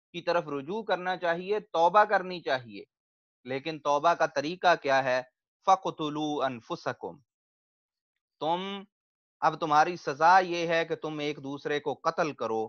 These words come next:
"ज़ालिकुम खैरुल लकुम इंद बारिइकुम", यही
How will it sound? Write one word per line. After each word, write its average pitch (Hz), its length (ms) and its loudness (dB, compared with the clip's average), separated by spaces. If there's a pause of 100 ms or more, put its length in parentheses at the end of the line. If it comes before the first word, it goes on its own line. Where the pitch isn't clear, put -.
(400)
"ज़ालिकुम 151 760 6
खैरुल 165 580 -2
लकुम 151 320 -6
इंद 147 340 -4
बारिइकुम", 135 840 2 (440)
यही 180 720 -4